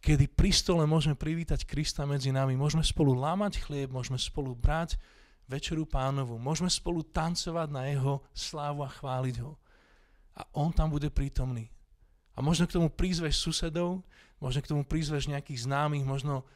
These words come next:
prizveš ľudí zo zboru, ale cirkev sa bude odohrávať tam, kde si a nič a nikto tomu nebude môcť zabrániť. Tá posledná vec,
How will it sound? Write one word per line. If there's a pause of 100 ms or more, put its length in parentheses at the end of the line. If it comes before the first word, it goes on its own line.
(300)
prizveš
ľudí
zo
zboru, (640)
ale
cirkev
sa
bude
odohrávať
tam,
kde
si (100)
a
nič
a
nikto
tomu
nebude
môcť
zabrániť. (400)
Tá
posledná
vec,